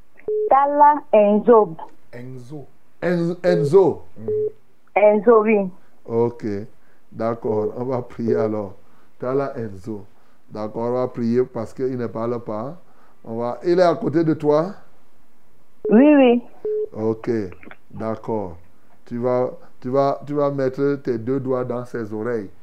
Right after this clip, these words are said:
Speaker 3: Je sais qu'il ne parle pas. On ne dit pas que pourquoi c'est aux oreilles qu'on met.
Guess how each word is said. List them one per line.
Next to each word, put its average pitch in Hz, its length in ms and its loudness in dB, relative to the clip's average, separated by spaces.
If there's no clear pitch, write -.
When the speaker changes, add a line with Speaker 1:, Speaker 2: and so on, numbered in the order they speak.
Speaker 3:
Je 117 120 -6
sais 165 200 -2
qu'il 160 400 -2
ne 151 100 -2
parle 139 360 -4
pas. 117 260 -8
On 117 160 -12
ne 120 140 -10
dit 123 140 -6
pas 139 180 -10
que 131 100 -8
pourquoi 113 340 -10
c'est 127 80 -8
aux 117 220 -8
oreilles 110 280 -6
qu'on 113 200 -10
met. 107 180 -12